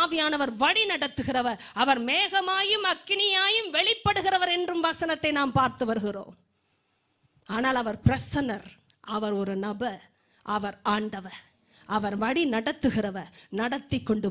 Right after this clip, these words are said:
போனார். அதனால்தான் சத்துருக்கள் பின்தொடர்ந்து வந்தாலும் அவர்களோடு இணைய முடியவில்லை.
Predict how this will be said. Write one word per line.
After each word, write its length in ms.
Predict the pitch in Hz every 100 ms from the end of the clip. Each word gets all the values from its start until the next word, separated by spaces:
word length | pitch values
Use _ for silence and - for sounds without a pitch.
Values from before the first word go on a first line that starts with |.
| 180
போனார். 380 | 196 196 175 - - 196
அதனால்தான் 640 | 214 240 240 220 285 349 214 - -
சத்துருக்கள் 680 | - 302 - - 381 302 247 -
பின்தொடர்ந்து 680 | 320 349 349 330 320 285 226
வந்தாலும் 500 | 226 226 233 247 208 - - 220
அவர்களோடு 580 | 240 240 254 277 285 262 240
இணைய 320 | 262 294 302 262
முடியவில்லை. 640 | 233 247 233 220 220 226